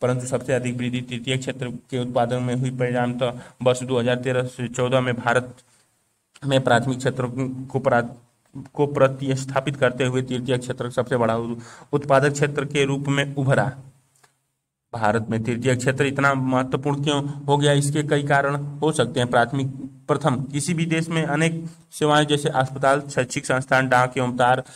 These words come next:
सेवा, थाना कचहरी, ग्रामीण प्रशासनिक कार्यालय, नगर निगम, रक्षा, परिवहन,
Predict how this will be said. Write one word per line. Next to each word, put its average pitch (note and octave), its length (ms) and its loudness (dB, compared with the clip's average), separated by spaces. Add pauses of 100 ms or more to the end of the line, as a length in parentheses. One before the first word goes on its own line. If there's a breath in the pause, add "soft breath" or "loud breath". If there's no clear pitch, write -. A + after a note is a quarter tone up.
(180 loud breath)
सेवा, B2+ 340 4
थाना B2+ 400 0
कचहरी, C3 540 0
ग्रामीण B2 520 0
प्रशासनिक B2+ 580 0
कार्यालय, A#2+ 420 0
नगर A#2+ 260 0
निगम, B2 480 -2
रक्षा, B2 340 0
परिवहन, A#2+ 420 -2